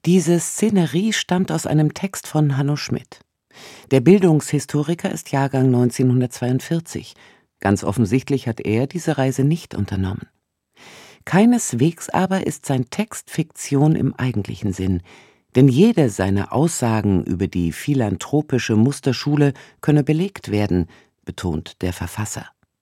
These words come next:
Und so betritt Schmidt im Geiste gemeinsam mit dem Pädagogen Christian Heinrich Wolke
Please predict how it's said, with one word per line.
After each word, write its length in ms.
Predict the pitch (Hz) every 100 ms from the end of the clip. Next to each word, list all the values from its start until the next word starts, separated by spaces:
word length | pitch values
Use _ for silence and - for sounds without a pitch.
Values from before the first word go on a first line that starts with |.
| _ _ _ - - - -
Und 140 | 160
so 140 | 196
betritt 400 | 233 233 - 165
Schmidt 560 | - 180 190 - - - -
im 160 | 98
Geiste 400 | 117 143 175 135
gemeinsam 680 | 123 113 113 147 120 117 113
mit 180 | 98 -
dem 180 | 82 92
Pädagogen 580 | 90 87 - 123 120
Christian 640 | 95 - 120 - 98 95 87
Heinrich 400 | 92 82 80 -
Wolke 440 | 104 113 113 98